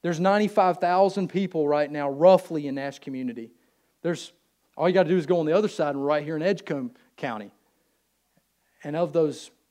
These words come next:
roughly a hundred thousand people, half of them claim to not go to church. So if anybody tells you lately, like, "Hey, you know, there's just way too many churches in Rocky Mount," just say, "I'm not." Do you know that if every church in town, and there's roughly two hundred and fifty of them, all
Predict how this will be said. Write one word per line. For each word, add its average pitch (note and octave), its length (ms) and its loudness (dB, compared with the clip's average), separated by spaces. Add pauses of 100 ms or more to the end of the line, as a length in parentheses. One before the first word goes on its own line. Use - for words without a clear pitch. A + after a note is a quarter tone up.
(140)
roughly D#3+ 340 -2
a C3+ 80 -6
hundred C#3 320 -10
thousand C3 360 -8
people, C3+ 280 -16
half - 540 -6
of A#2+ 200 -10
them G#2+ 320 -14 (120)
claim A#2+ 240 -10
to A2+ 80 -14
not A2+ 180 -14
go A2+ 100 -14
to A2+ 80 -14
church. - 420 -20 (960)
So - 120 -6
if F3 100 -4
anybody B3 300 4
tells G3 340 2
you D3+ 100 -6
lately, C#3+ 360 0
like, B2 180 -6
"Hey, D#3+ 220 -6
you C#3+ 160 -8
know, D3 140 -8
there's A#3+ 220 -8
just - 200 -12
way A#2+ 140 -10
too - 140 -16
many G#2+ 160 -12
churches C#3+ 420 -14
in A2+ 60 -20
Rocky A2+ 260 -16
Mount," A#2 240 -14
just C#3 160 -20
say, C3 180 -6
"I'm C#3+ 180 -12
not." G3+ 220 -10 (1300)
Do D3+ 100 -6
you A#3 60 4
know B3+ 160 8
that G#3 160 4
if F3+ 120 2
every A3 260 2
church A3+ 340 2
in F3+ 100 -4
town, F#3 300 -2
and E3 100 -6
there's C#3+ 140 -6
roughly E3+ 260 0
two F3 180 -6
hundred E3 180 -4
and C#3+ 100 -14
fifty F3 280 -6
of F3 120 -2
them, F3 160 -8
all E3+ 400 -2